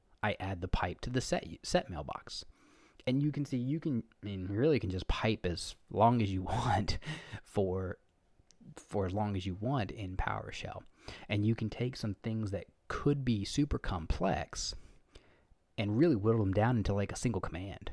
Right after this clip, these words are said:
or a single line, depending on what you're trying to do. Now, this is something that hasn't been around in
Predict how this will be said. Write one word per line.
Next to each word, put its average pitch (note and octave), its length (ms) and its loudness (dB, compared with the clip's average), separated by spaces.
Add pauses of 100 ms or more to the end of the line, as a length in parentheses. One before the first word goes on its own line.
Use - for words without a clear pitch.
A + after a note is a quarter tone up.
(160)
or - 100 -2
a - 60 -4
single G#2 380 0
line, E2+ 500 0
depending G#2 320 0
on E2+ 60 -2
what D#2 120 -6
you're - 60 -8
trying C#2+ 220 -6
to C#2+ 60 -14
do. G2+ 280 6
Now, D2+ 140 -6
this B2 200 2
is E3 100 0
something F2+ 360 -4
that - 120 -8
hasn't A2+ 400 -4
been G2 140 -4
around E2 680 -4 (460)
in G2 200 -4